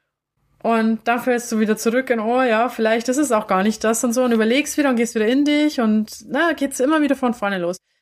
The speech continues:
Hast du ein halbes Jahr nichts kreiert, hast ein halbes Jahr kein Geld verdient und ja, so what, was wird dann passieren?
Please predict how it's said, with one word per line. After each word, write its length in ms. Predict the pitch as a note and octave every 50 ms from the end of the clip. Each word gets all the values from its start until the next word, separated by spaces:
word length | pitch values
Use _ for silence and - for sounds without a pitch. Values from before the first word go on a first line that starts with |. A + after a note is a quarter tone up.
| _ -
Hast 220 | A3 A#3+ A#3 -
du 40 | B3
ein 60 | A3+
halbes 300 | A#3+ C4 C#4 D4 C#4 C#4
Jahr 120 | C4+ B3+
nichts 240 | C4+ C4+ C#4 - -
kreiert, 300 | - A3 G#3+ G#3+ G#3+ A3+
hast 180 | A3+ A3+ - -
ein 60 | A3
halbes 260 | G#3+ A3+ C4+ D4 -
Jahr 120 | - B3 B3
kein 180 | - A#3 G#3+
Geld 160 | G3 G3 G3+
verdient 380 | - A#3 G#3+ - B3 C4 C4+ C4
und 280 | - G3+ G3+ G3+ G3 -
ja, 220 | A3 C#4+ C4+ A3
so 240 | G#3+ - B3 B3 A#3+
what, 220 | B3 G#3+ F#3+ -
was 160 | A3 G#3+ -
wird 160 | - A3+ A3 -
dann 140 | A#3+ A#3
passieren? 420 | A3 A#3+ B3 - - - G3 F3